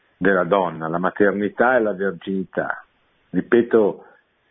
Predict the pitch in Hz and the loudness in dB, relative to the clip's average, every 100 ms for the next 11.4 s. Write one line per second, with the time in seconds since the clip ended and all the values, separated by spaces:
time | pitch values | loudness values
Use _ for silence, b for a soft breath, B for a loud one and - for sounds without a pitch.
0 | _ _ - 117 120 - 135 120 151 160 | _ _ 2 4 4 4 4 6 6 6
1 | 139 123 120 131 127 113 _ 110 101 92 | 4 2 2 0 0 -4 _ -2 -2 -2
2 | 85 _ _ _ _ _ _ _ - 98 | -6 _ _ _ _ _ _ _ -4 -4
3 | - 139 139 107 95 85 76 _ _ _ | 0 4 6 4 0 -2 -6 _ _ _
4 | _ _ _ _ _ _ _ _ _ _ | _ _ _ _ _ _ _ _ _ _
5 | _ _ _ _ _ 113 104 101 120 135 | _ _ _ _ _ 0 2 4 4 6
6 | 135 120 110 110 107 - 107 101 104 - | 4 4 4 2 0 0 0 2 -4 2
7 | 135 120 - 120 - 117 107 107 104 117 | 2 2 -2 -8 -4 0 2 4 4 4
8 | 151 - - 92 - 95 92 95 98 98 | 4 2 -4 -6 0 2 2 2 2 2
9 | 98 104 123 110 82 90 82 92 - 101 | 2 4 4 4 0 -2 -2 -6 4 4
10 | 101 - 98 90 85 87 87 90 - - | 4 0 2 2 2 0 2 0 0 0
11 | 104 110 - 311 | 0 -4 2 2